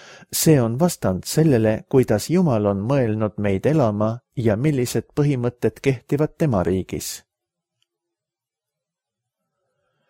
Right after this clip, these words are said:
Asjad, mida Jaakobus siin nimetab, esindavad inimese vana loomust, mis on selle maailmaga liidus.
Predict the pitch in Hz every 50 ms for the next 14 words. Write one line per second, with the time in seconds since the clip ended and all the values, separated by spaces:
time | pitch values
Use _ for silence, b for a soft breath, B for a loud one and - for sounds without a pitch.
0 | _ _ _ _ _ _ _ _ _ _ _ _ _ - 143 165 165 - 151 143
1 | 123 - - - 151 139 139 - 123 113 117 113 139 165 170 160 - 131 - -
2 | 110 107 - - - - 120 101 92 90 90 131 170 175 156 127 - - 120 117
3 | - - - - 147 - - 151 127 110 101 110 107 104 104 101 - 147 160 156
4 | 131 113 101 104 101 - 117 107 104 107 131 165 175 151 107 95 87 95 117 151
5 | 185 170 127 110 113 117 - - - - 131 _ - 131 120 113 - - 117 98
6 | 92 92 - - 160 170 151 117 107 107 117 135 135 131 139 139 143 139 139 -
7 | 156 156 151 156 131 - - - - - - - -